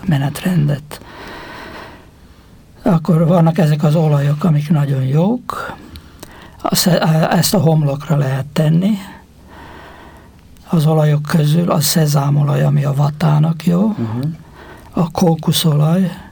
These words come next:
Speaker 1: ezt úgy hívják, ez a gotu kóla, úgy hívják indiaiul, hogy brámi olaj.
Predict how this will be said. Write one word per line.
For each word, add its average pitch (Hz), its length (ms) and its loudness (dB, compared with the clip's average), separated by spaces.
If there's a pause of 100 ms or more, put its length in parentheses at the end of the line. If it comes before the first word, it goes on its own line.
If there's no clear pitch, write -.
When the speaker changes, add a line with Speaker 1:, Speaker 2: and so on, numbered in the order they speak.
(120)
Speaker 1:
ezt 147 180 0
úgy 165 140 -2
hívják, 151 540 2
ez 143 80 2
a 139 100 -2
gotu 151 380 0
kóla, 165 560 0 (380)
úgy 175 220 0
hívják 156 380 0
indiaiul, 147 340 2
hogy 139 140 -2
brámi 143 480 0
olaj. 151 460 2